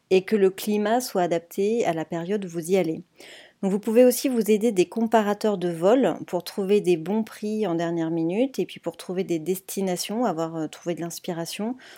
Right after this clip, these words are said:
Par exemple, sur Skyscanner, vous pouvez choisir l'option partout. En fonction de vos dates, vous allez avoir une suggestion de liste de destinations classées par ordre de prix, les moins chers aux plus chers.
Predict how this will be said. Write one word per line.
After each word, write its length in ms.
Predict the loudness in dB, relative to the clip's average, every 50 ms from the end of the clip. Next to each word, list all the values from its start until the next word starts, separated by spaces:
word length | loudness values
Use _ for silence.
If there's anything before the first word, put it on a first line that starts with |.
| _ _ _
Par 120 | 0 2
exemple, 300 | 2 2 2 0 -2 -4
sur 140 | -4 -8 -10
Skyscanner, 720 | -4 -2 -2 -2 -2 -2 0 0 0 2 2 0 0 0 0
vous 120 | -2 -4
pouvez 500 | -6 -6 -8 -4 0 2 2 2 2 0
choisir 480 | -2 0 2 2 2 2 0 0 0 2
l'option 540 | 0 -2 -2 -4 -8 -6 -4 -4 -4 -4 0
partout. 480 | -2 -2 -2 -2 -8 -6 -4 -4 -4 -4 -8 -18 -20 -20 -20 _ _
En 80 | -10 -8
fonction 340 | -6 -6 -8 -6 -4 -4 -4
de 80 | -2
vos 140 | 2 0 2
dates, 360 | 4 4 2 2 0 -4 -8 -8
vous 220 | -8 -10 -2 -2
allez 120 | 0 0 0
avoir 260 | 0 0 -2 -2 -2
une 140 | -2 -4 -4
suggestion 800 | -4 -6 -6 -6 -2 0 -2 -2 -2 -6 -6 -6 -4 -4 -4 -4
de 120 | -4 -2
liste 300 | -2 -4 -4 -6 -4 -6
de 180 | -6 -4 -4 -6
destinations 880 | 0 0 0 0 0 -4 -4 -2 -2 -2 -4 -4 -6 -6 -4 -4 -4 -4
classées 340 | -4 -4 -4 -2 -4 -6 -2
par 220 | -2 -2 -2 0
ordre 260 | -2 -2 -2 -2 -6 -8
de 140 | -8 -10
prix, 340 | -10 -10 -16 -12 -8 -6 -2
les 120 | -2 -2 0
moins 200 | 0 -2 -2 -4
chers 220 | -4 -6 -4 -4
aux 60 | -4
plus 180 | -8 -8 -12 -10
chers. 400 | -8 -2 0 2 2 2 0